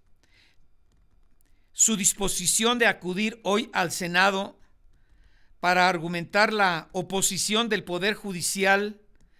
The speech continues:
Federal a la desaparición de fideicomisos con fondos por más de quince mil millones de pesos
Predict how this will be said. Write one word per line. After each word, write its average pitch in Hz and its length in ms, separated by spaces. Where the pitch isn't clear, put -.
Federal 190 760
a 170 120
la 175 180
desaparición 185 1040
de 160 200
fideicomisos 175 1000
con 165 240
fondos 202 400
por 170 180
más 190 200
de 190 100
quince 165 340
mil 208 480
millones 185 840
de 156 220
pesos 240 1000